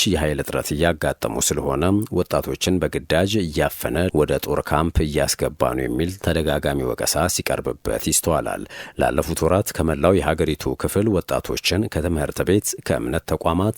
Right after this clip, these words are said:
ከገበያ ቦታዎች፣ ከስራና ከመኖሪያ ቤታቸው እንዲሁም ከመጠለያና ካምፖች ጭምር በኃይል እየወሰደ በማሰልጠንና በማስታጠቅ ፋኖ ያለበትን ማጥለቅለቅን ቢያስብም በግድና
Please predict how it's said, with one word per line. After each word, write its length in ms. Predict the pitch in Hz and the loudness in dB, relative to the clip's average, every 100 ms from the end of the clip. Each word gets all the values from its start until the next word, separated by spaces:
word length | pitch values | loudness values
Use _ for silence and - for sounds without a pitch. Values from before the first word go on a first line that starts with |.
| - | -6
ከገበያ 440 | - 71 67 78 78 | -4 -2 0 2 2
ቦታዎች፣ 420 | 82 - 95 117 - - | 0 2 2 2 -4 -2
ከስራና 480 | 92 92 73 60 87 107 98 | 0 0 0 0 -2 -2 0
ከመኖሪያ 340 | 98 87 71 | 2 2 0
ቤታቸው 460 | 62 - - - 104 - - - | -2 -2 -2 0 0 0 -8 0
እንዲሁም 340 | 107 76 82 104 | 2 2 0 2
ከመጠለያና 680 | - 98 98 82 69 57 57 87 | 4 4 2 0 0 0 -2 -2
ካምፖች 480 | - 80 73 73 67 - | 0 -2 0 -2 -2 -2
ጭምር 440 | 69 76 90 95 101 104 95 80 | 0 0 2 2 0 0 -2 0
በኃይል 560 | 80 69 80 69 71 90 | 0 0 0 0 0 -2
እየወሰደ 580 | 85 80 71 - 65 65 90 | -2 0 0 0 0 0 0
በማሰልጠንና 720 | 90 69 - 69 67 58 76 | 0 0 -2 -2 -2 0 -2
በማስታጠቅ 640 | 87 65 62 - 78 98 - - - - | 0 -2 -4 0 2 2 -2 -8 -14 0
ፋኖ 280 | 90 85 85 | 2 4 4
ያለበትን 600 | 80 76 78 80 - 78 | 4 2 2 2 2 2
ማጥለቅለቅን 720 | 73 76 - 73 73 71 67 67 | 2 0 0 -2 -2 -2 -2 -2
ቢያስብም 600 | 73 80 - 90 92 92 95 98 87 | 2 2 2 2 2 2 2 -2 -4
በግድና 520 | 85 80 78 80 | -2 -2 0 0